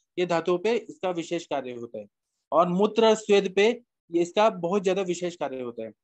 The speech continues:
अगर हम लोग एनाटॉमिकली देखें, तो लंग्स पे कनकासव का अच्छा काम होता है, हृदय पे अच्छा काम होता है, श्वास नलिकाएं जो रहती हैं, ब्रोंकियल्स,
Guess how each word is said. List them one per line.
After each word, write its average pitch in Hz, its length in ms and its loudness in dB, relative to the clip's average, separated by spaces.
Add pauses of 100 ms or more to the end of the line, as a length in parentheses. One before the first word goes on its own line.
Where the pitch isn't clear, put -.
(320)
अगर 175 120 2
हम 208 140 4
लोग 220 120 4
एनाटॉमिकली 208 720 0
देखें, 190 360 -4
तो 202 160 -4
लंग्स 202 500 -4
पे 214 200 0 (380)
कनकासव 185 480 -2
का 190 100 -2
अच्छा 185 220 -6
काम 170 180 -4
होता 160 240 -8
है, 151 120 -8 (540)
हृदय 196 240 4
पे 208 140 2
अच्छा 190 240 -2
काम 160 180 -2
होता 151 220 -8
है, 143 200 -6 (380)
श्वास 202 320 4
नलिकाएं 190 500 0
जो 185 120 -2
रहती 160 220 -4
हैं, 139 120 -10
ब्रोंकियल्स, 165 800 0